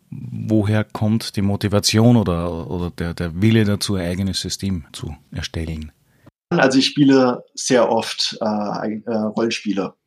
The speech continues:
Speaker 2: Meistens zwar im Fantasy-Bereich, aber ab und zu mal spielen wir auch, ähm, Science-Fiction-Rollenspiele, vorwiegend dann Warhammer forty K. Und es gab ein paar Punkte in diesem Spiel, die mich immer ein bisschen gestört haben. Erstmal, dass, ähm, Orks und Elfen,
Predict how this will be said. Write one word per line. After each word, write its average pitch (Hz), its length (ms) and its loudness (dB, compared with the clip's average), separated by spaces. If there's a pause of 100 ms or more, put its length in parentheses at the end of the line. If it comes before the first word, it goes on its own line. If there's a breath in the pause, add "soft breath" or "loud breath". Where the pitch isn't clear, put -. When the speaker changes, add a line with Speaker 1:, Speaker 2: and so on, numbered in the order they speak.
(140)
Speaker 2:
Meistens 127 560 0
zwar 120 180 2
im 104 60 0
Fantasy-Bereich, 156 800 0
aber 107 200 0
ab 110 120 -2
und 123 100 -4
zu 120 140 -4
mal 120 200 4
spielen 113 340 -2
wir 104 180 2
auch, 107 400 0
ähm, 101 520 -2 (420 loud breath)
Science-Fiction-Rollenspiele, 107 1000 0
vorwiegend 110 600 0
dann 107 220 2
Warhammer 113 400 4
forty 113 320 -2
K. 190 400 0 (400)
Und 151 460 -2
es - 120 -8
gab 170 200 2
ein 190 80 -4
paar 151 180 0
Punkte 175 280 -2
in 160 60 -4
diesem 151 200 -6
Spiel, 156 240 -6
die 147 100 2
mich 135 140 -2
immer 151 140 0
ein 143 60 2
bisschen - 220 -2
gestört 117 400 0
haben. 90 300 -4
Erstmal, 113 440 -2
dass, - 540 -2
ähm, 113 340 -4 (220)
Orks 165 360 2
und 131 120 -4
Elfen, 160 640 0